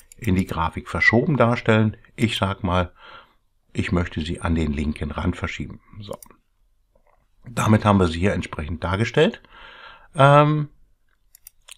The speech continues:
dann haben wir hier, ja, verschiedene, ja, M-, Maßstabsbereiche, so will ich's mal nennen, beziehungsweise Darstellungsgrößenbereiche.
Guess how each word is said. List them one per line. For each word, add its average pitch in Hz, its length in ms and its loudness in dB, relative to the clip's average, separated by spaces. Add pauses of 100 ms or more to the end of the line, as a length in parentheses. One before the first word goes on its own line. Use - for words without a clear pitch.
(1080)
dann 147 220 4
haben 156 200 2
wir 147 80 0
hier, 120 380 0 (560)
ja, 95 160 -4
verschiedene, 107 680 -4 (720)
ja, 85 280 -10 (160)
M-, 80 300 -4 (400)
Maßstabsbereiche, - 1080 -4
so 82 120 -2
will 82 120 -6
ich's - 160 -4
mal 90 100 -4
nennen, 90 160 -2
beziehungsweise 85 600 -8
Darstellungsgrößenbereiche. 82 1500 -4